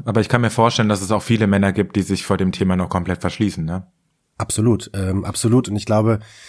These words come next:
Speaker 2: äh, für mich war es auch immer so eine spannende Frage zu, äh, ne, welchen Weg wähle ich eigentlich, um diese Leute zu, zu erreichen? Also geht man auf so einer p-, politisch-analytischen Ebene, da werden dann da teilweise natürlich viele Begriffe,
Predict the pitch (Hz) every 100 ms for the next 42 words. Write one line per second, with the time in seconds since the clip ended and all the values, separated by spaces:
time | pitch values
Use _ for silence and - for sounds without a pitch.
0 | - _ 110 110 110 107 120 120 123 113
1 | 117 120 117 110 113 110 - 117 113 120
2 | 113 - 107 110 107 - 113 110 107 110
3 | 107 107 104 110 107 - - - - _
4 | _ _ _ _ _ _ _ - 131 127
5 | 110 113 127 139 120 131 113 123 147 -
6 | 98 104 104 - 127 127 113 113 107 -
7 | 107 110 - 113 117 - - 113 110 104
8 | 107 113 113 104 90 101 110 113 110 98
9 | 113 110 101 - - - 120 120 113 110
10 | 104 135 151 123 - 131 131 131 127 -
11 | - - - 101 110 110 107 107 - -
12 | 113 113 110 107 120 107 113 113 107 107
13 | 151 156 143